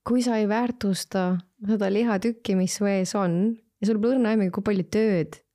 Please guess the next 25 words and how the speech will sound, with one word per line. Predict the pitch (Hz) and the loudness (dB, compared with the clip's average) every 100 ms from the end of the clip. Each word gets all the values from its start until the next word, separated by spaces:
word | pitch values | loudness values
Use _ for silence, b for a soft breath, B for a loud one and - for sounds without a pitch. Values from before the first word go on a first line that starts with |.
| _ _ _ | _ _ _
kui | 196 | -2
palju | 208 196 | 0 2
vaeva, | 190 214 190 165 160 160 156 _ | 0 0 0 0 0 -2 -6 _
kui | - | -8
palju | 190 196 180 | -2 0 0
ressurssi, | 175 - - 208 196 - 165 | 0 -2 -2 -2 -2 -4 -4
kui | 156 | -4
palju | 175 175 165 | -2 0 0
vett, | 170 190 - _ - - | 0 -4 -8 _ -20 -12
kui | - 170 | -6 -4
palju | 170 175 165 151 | -2 -2 0 0
vilja, | 185 185 151 - 143 - B B B B | 0 0 0 -2 -6 -10 B B B B
kui | - 180 | -6 -4
palju | 180 180 175 165 | -2 -2 0 -2
aega, | 175 160 160 165 151 - | -2 -2 -4 -4 -6 -6
eks | 185 - | -6 -4
ole, | 175 160 | -4 -2
noh, | - 156 | -2 -4
kõik | - 202 170 - | -2 -4 -2 -2
asjad, | 170 165 170 | -4 -4 -2
me | 175 175 | -2 0
isegi | 175 165 165 | -2 -2 -2
toome | 185 185 | -2 0
välja | 165 175 180 165 | 0 0 0 -2
siin, | - 175 | -2 -4